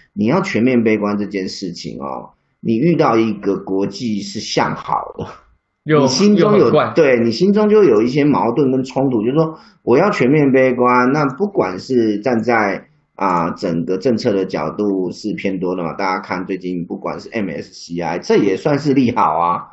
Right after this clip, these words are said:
Speaker 2: 对。
Speaker 1: 对，
Speaker 2: 昨天，
Speaker 1: 结果呢，
Speaker 2: 昨天不是很奇怪，
Speaker 1: 呃，
Speaker 2: 这个
Speaker 1: 对，各位可以看那个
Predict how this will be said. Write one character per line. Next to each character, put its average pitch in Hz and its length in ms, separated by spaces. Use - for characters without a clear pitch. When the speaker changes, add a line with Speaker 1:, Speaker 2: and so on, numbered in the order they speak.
Speaker 2:
对。 110 220
Speaker 1:
对， 131 520
Speaker 2:
昨 160 120
天， 190 100
Speaker 1:
结 226 60
果 196 80
呢， 160 260
Speaker 2:
昨 175 140
天 190 160
不 170 80
是 180 80
很 151 100
奇 143 160
怪， 147 200
Speaker 1:
呃， 139 80
Speaker 2:
这 147 80
个 190 120
Speaker 1:
对， 135 340
各 220 120
位 247 80
可 240 80
以 175 100
看 214 240
那 214 80
个 196 120